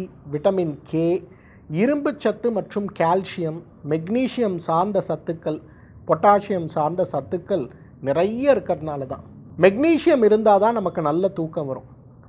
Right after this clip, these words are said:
பொட்டாசியம் இருந்தா தான் நம்ம இதயம் நன்றாக வேலை செய்யும்,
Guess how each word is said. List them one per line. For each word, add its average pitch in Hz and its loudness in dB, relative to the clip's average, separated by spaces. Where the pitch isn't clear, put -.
பொட்டாசியம் 226 2
இருந்தா 175 2
தான் 180 -2
நம்ம 151 -4
இதயம் 185 0
நன்றாக 156 -4
வேலை 139 -8
செய்யும், 120 -18